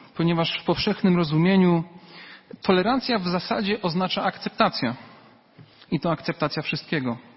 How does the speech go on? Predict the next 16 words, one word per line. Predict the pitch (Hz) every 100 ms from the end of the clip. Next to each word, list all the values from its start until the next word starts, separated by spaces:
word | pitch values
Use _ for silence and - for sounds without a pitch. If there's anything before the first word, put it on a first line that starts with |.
| _ _ _ _ - - - - - - _ _
Odrzucane | 202 175 208 262 277
jest | 254 185
właściwe | 190 - - 240 220
rozumienie | 208 196 202 196 190 185 180 - - -
tego | 190 170
słowa | - 185 180
jako | 175
znoszenie, | 156 170 160 175 139 120 120 -
jako | 139 139 151
wytrzymywanie. | 147 - 151 143 139 120
Tolerować | - 165 165 180 165 -
coś | - 170
w | -
klasycznym | - 151 165 - 147
rozumieniu | 143 143 156 147
znaczy | 156 160